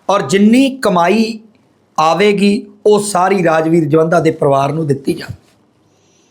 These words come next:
ਹੋਰ ਵੀ ਕਾਫੀ ਸਾਰੀਆਂ ਗੱਲਾਂ ਗੁਰਦਾਸ ਮਾਨ ਸਾਹਿਬ ਨੇ ਉੱਥੇ ਬੋਲੀਆਂ, ਜ਼ਿੰਦਗੀ ਬਾਰੇ, ਜ਼ਿੰਦਗੀ ਨੂੰ ਜਿਉਣ ਬਾਰੇ, ਇਹੋ ਜਿਹੇ ਦਰਦਨਾਕ ਹਾਦਸਿਆਂ ਬਾਰੇ।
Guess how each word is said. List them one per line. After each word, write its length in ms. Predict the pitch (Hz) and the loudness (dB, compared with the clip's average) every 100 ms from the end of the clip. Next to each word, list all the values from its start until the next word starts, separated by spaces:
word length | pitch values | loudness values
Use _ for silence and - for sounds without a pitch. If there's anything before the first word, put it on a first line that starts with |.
| _ _ _ _ - - - - - - 196 | _ _ _ _ -20 -20 -20 -20 -20 -6 0
ਹੋਰ 240 | 262 302 | 2 2
ਵੀ 120 | 320 | 2
ਕਾਫੀ 340 | 311 247 240 262 | 0 0 2 0
ਸਾਰੀਆਂ 360 | - 233 240 | 0 0 0
ਗੱਲਾਂ 300 | 202 208 220 | 2 2 2
ਗੁਰਦਾਸ 460 | 202 196 190 202 196 | 0 0 2 0 0
ਮਾਨ 160 | 202 196 | -2 0
ਸਾਹਿਬ 320 | 185 185 196 | 0 0 0
ਨੇ 160 | 202 202 | -4 -2
ਉੱਥੇ 280 | 175 180 190 | -2 0 -2
ਬੋਲੀਆਂ, 560 | 165 165 180 180 170 170 _ _ - | 2 2 2 0 -2 -6 _ _ -6
ਜ਼ਿੰਦਗੀ 420 | 147 170 180 180 185 | -2 0 0 0 0
ਬਾਰੇ, 560 | 170 165 165 170 180 - _ _ _ _ _ _ - | 0 0 0 0 -4 -12 _ _ _ _ _ _ -2
ਜ਼ਿੰਦਗੀ 400 | 170 190 185 196 | 0 0 0 2
ਨੂੰ 140 | 190 | 0
ਜਿਉਣ 320 | 147 170 175 | 0 0 0
ਬਾਰੇ, 540 | 165 160 156 151 160 175 _ _ _ _ _ _ - | -2 0 0 -2 -4 -8 _ _ _ _ _ _ -4
ਇਹੋ 360 | 202 214 214 214 | -2 0 2 0
ਜਿਹੇ 180 | 208 196 | 0 -2
ਦਰਦਨਾਕ 1080 | - 190 196 196 196 180 185 - 185 185 - _ _ _ - 202 | -2 -2 0 0 0 0 -2 0 -2 -2 -14 _ _ _ -8 -2
ਹਾਦਸਿਆਂ 480 | 185 180 - 202 | -2 -2 -4 -2
ਬਾਰੇ। 500 | 175 160 156 160 170 | 0 0 0 -2 -6